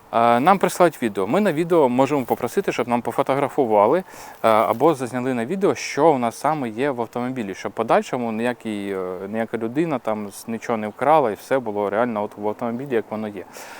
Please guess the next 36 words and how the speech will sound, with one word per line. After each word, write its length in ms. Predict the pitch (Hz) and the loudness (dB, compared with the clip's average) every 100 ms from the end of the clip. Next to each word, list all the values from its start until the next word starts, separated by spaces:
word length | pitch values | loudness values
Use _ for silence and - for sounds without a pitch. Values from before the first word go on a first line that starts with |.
| - - - | -16 -6 2
Е, 280 | 117 113 | 4 4
тут 360 | 117 165 151 - | 2 0 0 0
в 40 | |
нас, 320 | 120 110 - - 110 | 4 4 2 -8 -2
е, 320 | 110 107 104 | 2 2 2
було, 460 | 107 123 127 107 - | -2 0 4 2 0
були 340 | 110 120 131 - | -4 -2 0 0
коври. 440 | - 120 107 107 117 - - | 4 4 4 0 -4 -12 -8
Коври 360 | - 110 113 120 | -2 0 0 -2
це 340 | - 104 98 - 147 | -4 -4 -2 0 -2
<laughs> 200 | - 127 | 0 -4
завжди 440 | 120 139 117 - | 4 6 6 2
нас 160 | 117 107 | -4 -4
приїжджають. 640 | - 110 110 143 185 185 | -2 -2 0 0 0 0
Я 80 | 113 | -4
знаю 260 | 113 107 104 | -2 -4 -4
людей, 300 | 101 110 104 | -2 0 0
які, 340 | - 107 101 - - - - | -4 -8 -8 -10 -20 -14 -6
е, 160 | 101 | -4
досить 300 | 104 117 113 | -2 -6 -10
таки 200 | 113 - | -12 -10
часто 320 | 107 110 - 110 | -4 -2 -2 -4
жаліються, 420 | 117 156 135 107 | -2 -2 -2 -6
що 240 | - 104 | -4 -2
автомобілі 480 | 101 107 107 117 113 | -2 -4 -4 -2 -4
приїжджають 440 | - 107 107 107 | -4 -4 -2 -2
без 180 | 101 110 | -2 -8
коврів. 340 | - 107 104 90 - - - | -4 -6 -4 -8 -14 -18 -6
А 160 | - 120 | 0 0
з 80 | - | 0
плюсів 460 | 160 170 - 156 | -2 -2 0 0
у 40 | 113 | 0
нас 200 | 135 120 | 0 -2
досталися 520 | 120 - 131 113 - | -4 2 2 2 -4
нам 140 | 120 | -6
ще 200 | - 113 | -6 -10